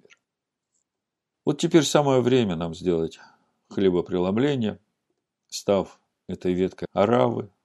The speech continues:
отказавшись от всего своего, от всех своих заслуг, от всего, к чему прилепилась наша душа, посвятив всё это Всевышнему. Просить Всевышнего о том, чтобы Он благословил нас дождём и всеми благами, которые помогут нам в этом мире познавать Его.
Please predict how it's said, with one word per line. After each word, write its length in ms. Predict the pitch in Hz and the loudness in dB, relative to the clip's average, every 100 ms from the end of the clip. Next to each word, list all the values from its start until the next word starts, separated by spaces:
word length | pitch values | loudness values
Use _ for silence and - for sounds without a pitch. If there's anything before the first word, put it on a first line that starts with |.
| _ _ _ - | _ _ _ -20
отказавшись 800 | 92 101 92 110 107 - 87 98 | -8 -6 0 0 0 -2 -10 -10
от 80 | |
всего 280 | - - 104 | -10 -6 -4
своего, 600 | 104 101 101 101 113 135 | -4 0 2 2 4 4
от 100 | 113 | 2
всех 220 | - 98 - | -2 -10 -10
своих 240 | 90 87 | -8 -8
заслуг, 760 | 90 90 - 107 127 123 - _ _ - | -6 -8 -6 -4 -4 -4 -12 _ _ -14
от 120 | 95 | -10
всего, 320 | - 113 120 | -6 0 0
к 60 | 117 | 0
чему 240 | - 95 | -6 -8
прилепилась 640 | 95 92 95 95 95 92 | -6 -4 -4 -2 -4 -4
наша 240 | 98 95 98 | -8 -8 -6
душа, 480 | 95 101 - 143 143 | -6 -4 2 4 4
посвятив 580 | 123 117 120 117 123 | 0 -2 -6 -6 -8
всё 200 | 117 - | -6 -6
это 180 | 113 - | -6 -8
Всевышнему. 640 | - - 90 - - - _ _ _ _ _ _ _ _ _ _ | -12 -12 -12 -14 -18 -20 _ _ _ _ _ _ _ _ _ _
Просить 420 | - 101 - 131 | -4 -2 0 -2
Всевышнего 540 | - 107 101 95 101 120 | -2 -4 -2 -4 -6 -4
о 40 | |
том, 200 | 190 180 | -4 -4
чтобы 360 | - - 101 - | -4 -6 -6 -4
Он 240 | 151 147 | -4 -2
благословил 640 | 101 185 180 - 190 196 185 | 2 2 0 -4 -2 -2 -4
нас 180 | 87 | -6
дождём 560 | 82 - 87 123 123 123 _ _ _ _ - | -8 -12 -4 -2 -2 -4 _ _ _ _ -8
и 80 | 101 | -4
всеми 360 | - 214 214 | 0 2 2
благами, 640 | 165 127 151 151 95 87 | 2 4 6 6 6 0
которые 400 | 85 90 - 101 | -4 -6 0 0
помогут 640 | 101 117 139 208 175 110 82 | 2 0 4 4 4 2 -2
нам 180 | 85 | -10
в 100 | 85 | -2
этом 320 | 139 - 160 160 | 0 0 -2 0
мире 240 | 175 139 | 0 0
познавать 920 | - 120 127 123 117 104 110 131 127 | 2 2 2 2 2 2 2 0 -2
Его. 540 | 98 101 101 104 85 | -4 -4 -2 -2 -4